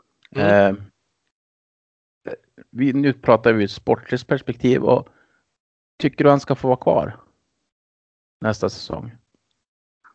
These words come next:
Speaker 1: Ja, alltså just nu så, så ser jag ingen vinning i att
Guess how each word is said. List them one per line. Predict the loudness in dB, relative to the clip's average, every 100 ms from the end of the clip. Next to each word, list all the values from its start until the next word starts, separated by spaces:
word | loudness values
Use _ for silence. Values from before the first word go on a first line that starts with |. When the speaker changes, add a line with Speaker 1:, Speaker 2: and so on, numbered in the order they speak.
| _ _ _ _ _ _ _ _ _ _ _ _ _
Speaker 1:
Ja, | -4
alltså | -2 0 0 0 -2 _ _ _ _ -6
just | -4 -2 -4 -4
nu | -4 0 -2 -2 _ _ _ _ _ _ _ -14 -6
så, | -6 -4
så | -2 0 0 -4 -18 _ _ _ -20 -20 _ -8
ser | 0 2 4
jag | 4 2
ingen | 0 0 -2 -4 _ -6
vinning | 0 0 0 -4 -4 -2
i | -2 0
att | -2 -4 -8 -8 -8